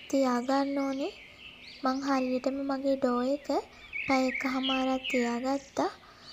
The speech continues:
ඔයාලට මේ කාලය වෙනස් වෙන්න පුළුවන්. ඒ නිසා, අ, ඔයාලා බලන්න ඩබල් සයිස් වෙනකොට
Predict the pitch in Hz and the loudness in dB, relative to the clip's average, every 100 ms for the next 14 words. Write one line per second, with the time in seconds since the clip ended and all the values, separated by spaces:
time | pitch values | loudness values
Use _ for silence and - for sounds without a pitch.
0 | - - 247 254 254 254 262 262 269 - | -16 -2 2 2 2 0 0 0 -2 0
1 | 247 240 254 262 254 247 254 - 262 262 | 2 2 2 2 2 0 -2 -2 -2 -2
2 | - 262 277 262 277 - - - - - | 0 2 4 2 0 -2 -14 -20 -20 -20
3 | - - 254 254 262 - 277 392 - - | -16 -4 -2 -2 -2 0 0 0 -4 -20
4 | - - - 262 247 - 254 254 254 254 | -20 -20 -8 -6 -2 0 0 2 2 2
5 | 254 269 269 339 294 254 254 262 - 262 | 2 0 2 2 4 2 2 0 2 0
6 | 254 - 254 254 - 269 | 0 -2 -4 -4 -2 -2